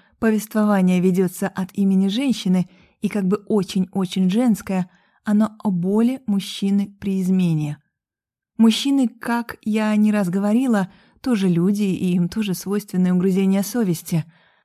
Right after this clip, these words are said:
Да, вот так нелинейно я мыслила, пока писала "Девятый вал". А ещё о том, что любая история измены, развода — это для всех участников достаточно кровавая история.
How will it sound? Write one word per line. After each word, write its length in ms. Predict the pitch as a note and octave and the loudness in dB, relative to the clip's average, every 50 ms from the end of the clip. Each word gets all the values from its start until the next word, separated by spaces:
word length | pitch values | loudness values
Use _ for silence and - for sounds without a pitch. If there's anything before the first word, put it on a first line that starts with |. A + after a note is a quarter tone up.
| _ | _
Да, 360 | - F3 F#3 F3+ F3+ F3+ G3+ A3+ A#3 | -2 0 2 2 2 2 0 -2 -4
вот 280 | F#3+ F3 G3 G#3+ - | -4 -4 -4 -6 -6
так 300 | _ - F#3+ G#3 G#3 - | _ -6 -6 -6 -4 -2
нелинейно 600 | - G#3 G3+ F#3 F#3 F#3 F3+ F3+ F3+ F3+ G3 A3+ | 0 2 2 4 4 4 2 2 2 2 2 2
я 220 | B3+ A3+ F#3+ F#3+ G3+ | 2 0 0 0 0
мыслила, 580 | F#3+ F#3+ G#3+ G#3+ - - F#3+ F#3 F#3 F#3+ F#3 - _ _ _ _ _ | 0 0 0 -2 -2 -6 -4 -4 -4 -4 -6 -10 _ _ _ _ _
пока 320 | - G3+ G3 F#3+ - G3 A3 | -8 -6 -6 -4 -6 -8 -6
писала 440 | G#3+ G#3+ F3+ - F#3+ F#3 F#3 F#3 | -6 -6 -6 -4 -4 -4 -2 -2
"Девятый 440 | F3+ E3 E3+ D#3+ E3 D#3+ D#3+ - E3+ | -2 -2 -2 -2 -2 -4 -4 -4 -6
вал". 280 | D3 D3 C#3 C3+ D3+ - _ _ _ _ _ _ _ _ _ _ _ | -6 -6 -8 -8 -10 -14 _ _ _ _ _ _ _ _ _ _ _
А 140 | - F#3+ F3+ | -2 0 2
ещё 360 | F3 E3 D3+ - - - E3 | 2 0 -2 -4 -4 -2 -2
о 120 | D#3+ D#3 | -2 -2
том, 260 | D#3+ - G#3 A#3+ B3+ A#3 | -2 -2 -2 0 0 -2
что 240 | - - - F#3 | -4 -4 -4 -2
любая 500 | E3+ E3 E3+ D#3+ D#3+ F3 F#3 F#3 F#3 F#3 - | -2 0 0 0 0 -2 -2 -2 -4 -4 -4
история 600 | - E3+ - - - - F#3+ G3 G3+ G#3 G#3+ G#3+ - _ _ _ _ _ _ - | -8 -8 -8 -8 -6 -4 -2 -2 0 -2 -2 -4 -8 _ _ _ _ _ _ -4
измены, 580 | C4+ G#3+ F#3 F3 F3 F3+ F#3 G3+ G#3+ G#3+ G3 | -2 2 2 2 4 2 2 2 2 0 0
развода — 720 | F3+ F3+ E3+ D#3+ D#3+ D#3+ E3 E3+ F3 F3+ F#3+ F#3+ F#3+ F#3 F#3 _ _ _ _ _ _ _ | 0 -2 -2 -2 -2 -2 -2 -2 -2 -2 -2 -4 -4 -8 -10 _ _ _ _ _ _ _
это 500 | - A3 A3+ A3+ A3+ - A3+ A3+ A3+ A3+ A3+ | -4 -4 -4 -4 -6 -8 -8 -6 -6 -6 -6
для 220 | G#3 F3 F3+ F#3 | -6 -4 -4 -6
всех 320 | F3+ - - - A3+ - - | -6 -6 -6 -6 -6 -6 -6
участников 600 | F#3 - - G3 G3 - - F3 E3 F3 E3+ D#3+ | -10 -8 -8 -8 -8 -4 -6 -4 -4 -4 -6 -4
достаточно 840 | D#3 F3+ D#3+ - - - B3 - G#3 - - - F#3+ F#3+ F#3 F#3 _ _ _ _ _ _ _ | -4 -4 -6 -6 -8 -14 -12 -12 -10 -12 -6 -4 -2 -4 -4 -6 _ _ _ _ _ _ _
кровавая 600 | - G3+ F#3+ F#3 E3+ E3+ E3 D#3+ D3+ D#3 D#3 D#3 | -6 -4 -2 -2 0 0 -2 -2 -2 -2 -4 -4
история. 680 | - - F3 - - - G3 F3+ E3 D#3 D3 C#3+ C#3+ | -4 -6 -8 -8 -8 -6 -4 -2 -2 -2 -2 -4 -6